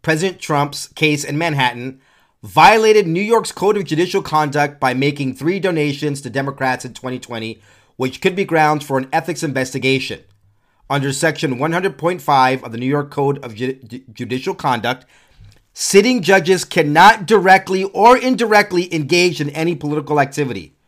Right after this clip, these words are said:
Prohibited political activity includes soliciting funds for, paying a-, an assessment to, or making a contribution to a political organization or candidate.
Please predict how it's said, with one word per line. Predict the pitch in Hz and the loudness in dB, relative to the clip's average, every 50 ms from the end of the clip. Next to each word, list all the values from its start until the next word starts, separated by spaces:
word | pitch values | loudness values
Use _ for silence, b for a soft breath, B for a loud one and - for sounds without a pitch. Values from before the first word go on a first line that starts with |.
| _ _ _ _ _ _ _ _ _ _ _ | _ _ _ _ _ _ _ _ _ _ _
Prohibited | - 170 151 147 139 190 226 220 254 247 247 247 - - _ _ _ _ | 0 2 2 4 4 4 6 6 4 4 4 2 0 -4 _ _ _ _
political | - 175 175 202 208 202 214 | -4 -2 0 0 2 2 2
activity | 196 180 143 - 175 170 156 160 160 165 | 2 2 2 0 -2 -2 0 0 0 0
includes | 156 147 143 139 - 147 147 143 135 139 - b b b b b b | 0 -2 -4 -4 -2 0 0 0 0 -2 -8 b b b b b b
soliciting | - - 160 147 143 160 180 - 208 214 226 208 | -8 -4 -2 2 2 2 2 2 0 -2 -4 -6
funds | - - - 170 170 175 175 175 165 | -6 0 4 4 6 6 4 0 -6
for, | 156 - 160 151 135 131 131 135 135 139 b b b b b _ | -8 -4 -2 0 0 2 0 0 -2 -6 b b b b b _
paying | - - 185 214 220 220 208 196 | -2 0 2 4 4 4 2 0
a-, | 185 190 - - | -2 -2 -4 -6
an | 165 160 | -4 -2
assessment | 151 143 - - 220 214 208 - 170 151 139 - | -2 -2 0 0 0 0 0 -2 -4 -4 -4 -4
to, | - 139 131 135 131 135 B B B B | -2 -2 -2 -2 -2 -6 B B B B
or | - 151 139 | -4 -2 -2
making | 135 135 156 180 190 - 214 196 180 | 0 0 0 0 0 -2 -2 -2 -2
a | 147 | -4
contribution | - - 160 180 190 - 185 160 139 151 151 147 - 160 151 143 | -2 0 0 0 0 0 -4 -4 0 0 0 0 0 -4 -4 -2
to | 143 135 | -4 -6
a | - | -6
political | - 120 139 151 160 - 160 151 | -4 -4 -4 -4 -2 -2 -4 -4
organization | - 147 143 135 143 139 117 127 123 120 120 - 127 120 - - | -2 -4 -4 -2 -2 -4 -4 -4 -6 -6 -6 -6 -10 -10 -8 -8
or | 127 113 | -10 -10
candidate. | - - - 147 143 135 127 101 87 - | -10 -8 -6 -4 -2 -2 -4 -4 -8 -12